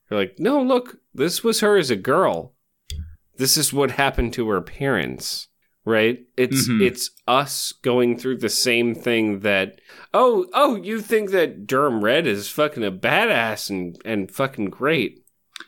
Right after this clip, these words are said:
Speaker 1: She
Speaker 2: Yeah.
Speaker 1: lost her parents because they gave their blood to this girl. And she has to live the rest of her life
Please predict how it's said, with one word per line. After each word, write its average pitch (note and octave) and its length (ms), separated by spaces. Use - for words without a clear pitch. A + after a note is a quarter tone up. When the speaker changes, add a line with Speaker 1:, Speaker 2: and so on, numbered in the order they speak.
Speaker 1:
She G#3 520
Speaker 2:
Yeah. E3+ 120
Speaker 1:
lost F#3 440
her E3 140
parents E3 800
because C3+ 640
they B2 180
gave B2 560
their D3 400
blood A#2+ 840
to A#2 140
this A2+ 300
girl. A#2 720
And C3 260
she D3+ 480
has D3+ 400
to C#3+ 100
live C3+ 420
the B2 120
rest A#2+ 360
of A2 100
her G2+ 140
life G2+ 760